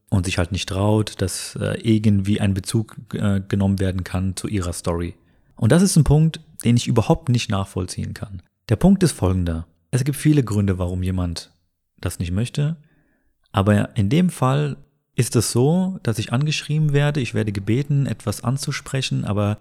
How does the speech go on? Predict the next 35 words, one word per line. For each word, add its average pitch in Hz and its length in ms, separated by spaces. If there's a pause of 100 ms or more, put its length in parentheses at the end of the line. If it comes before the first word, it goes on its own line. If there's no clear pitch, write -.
(120)
es - 200
wird 127 240 (100)
nicht 143 440 (120)
darüber 120 540 (220)
gesprochen, 95 640
also 110 160
von - 360
ihr 123 240
aus. 87 280 (280)
Das - 180
heißt, 143 280
ich 127 100
soll 117 160
mich 120 280 (240)
hier - 160
hinstellen, 165 600 (360)
ich 98 140
soll 104 160
als 98 160
Sprachrohr 127 600
dienen, 156 480 (340)
was - 180
vollkommen 170 500
okay 135 360
ist, 123 180
wenn 98 120
die 98 60
Leute 101 260
das 98 160
so - 120
sehen. 135 360 (600)
Der 92 100
Punkt 175 260
ist 131 120
aber, 95 440